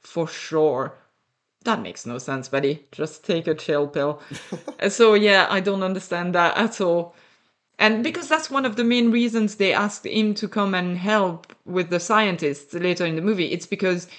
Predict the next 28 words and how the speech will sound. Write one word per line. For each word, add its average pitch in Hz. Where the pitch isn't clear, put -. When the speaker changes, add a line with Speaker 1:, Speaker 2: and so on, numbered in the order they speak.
Speaker 1:
he 220
encountered 185
an 175
unknown 170
creature 185
before 170
and 170
he 202
knew 190
it 175
was 170
a 165
megalodon. 160
Why 226
is 480
everyone 302
so 262
quick 294
to 269
believe 226
it's 233
a 208
megalodon? 202
Megalodons 381
are 269
dead. 208
I'm 196
sorry. 139